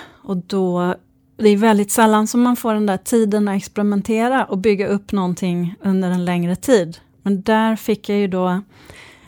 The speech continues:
dels fick man låna väldigt bra teknik, och sen så <laughs> fick man dessutom tre veckor på sig att bygga.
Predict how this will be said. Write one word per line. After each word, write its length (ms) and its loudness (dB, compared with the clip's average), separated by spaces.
dels 540 0
fick 220 -6
man 180 0
låna 280 2
väldigt 340 2
bra 200 -2
teknik, 720 0
och 100 0
sen 220 -2
så 420 -4
<laughs> 240 -20
fick 260 -2
man 200 2
dessutom 760 0
tre 240 -4
veckor 260 -8
på 220 -10
sig 140 -10
att 100 -12
bygga. 400 -4